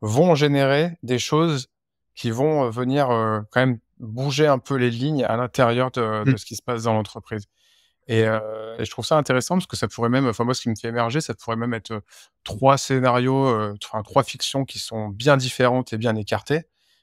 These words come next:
Speaker 1: et de faire partir des groupes sur ces trois visions écartées, et puis de voir les réactions qu'il y a, et puis essayer de voir un peu peut-être des, des jointures sur ces, euh, trois futurs possibles. Euh, ben tiens, il y a quand même un élément qui semble revenir à chaque fois sur le chemin,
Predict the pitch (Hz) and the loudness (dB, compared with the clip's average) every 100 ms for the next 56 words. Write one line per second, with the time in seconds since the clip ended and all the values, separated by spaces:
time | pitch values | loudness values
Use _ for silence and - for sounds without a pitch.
0 | - 110 - 107 - 104 - 127 117 117 | -10 -6 -2 0 0 -2 0 2 2 0
1 | 135 - 104 110 107 - 113 110 117 110 | -4 -6 -4 -4 -4 -4 -2 0 2 0
2 | - 110 - 151 - 113 107 104 135 127 | 0 -4 0 0 -2 -2 -2 4 4 6
3 | 113 107 - 110 - 147 160 107 - 107 | 2 0 -4 -4 0 0 2 -2 -2 -2
4 | - 127 _ 113 113 131 110 123 - 113 | -2 -6 _ 0 4 4 2 -2 -2 0
5 | 110 101 - - _ 120 117 123 131 - | 0 0 -6 -20 _ 2 4 6 4 4
6 | 156 139 - _ _ - - 131 123 113 | 0 0 -4 _ _ -12 -2 4 4 4
7 | - 123 117 107 - - 131 127 113 117 | 2 4 4 2 -2 4 6 6 2 -6
8 | 123 - 120 - 170 151 113 110 107 113 | -6 -4 -4 -2 -4 0 0 0 -2 -2
9 | 101 131 147 117 113 131 131 - 147 151 | -2 0 0 0 0 0 -2 0 0 0
10 | 143 139 139 156 - - 131 120 131 135 | -2 -4 -4 -4 -6 0 2 4 2 2
11 | 139 127 117 - 131 - 113 - 120 113 | -2 -2 -4 -6 -8 -4 -6 -4 -4 -4